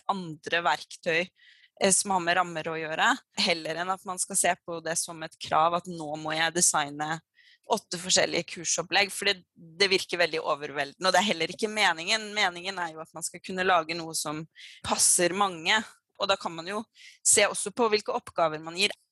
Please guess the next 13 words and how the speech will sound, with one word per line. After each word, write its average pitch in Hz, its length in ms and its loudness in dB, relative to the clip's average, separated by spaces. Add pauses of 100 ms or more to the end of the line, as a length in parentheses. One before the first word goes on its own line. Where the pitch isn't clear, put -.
(320)
Er 190 80 0
disse 196 220 -2
oppgavene 160 600 0
fleksible 170 680 0
på 185 100 -2
den 175 200 4
måten 170 260 -8
at 160 100 -8
man 165 120 -12
kan 185 180 0 (540)
løse 202 500 6
dem 180 160 2
litt - 240 -2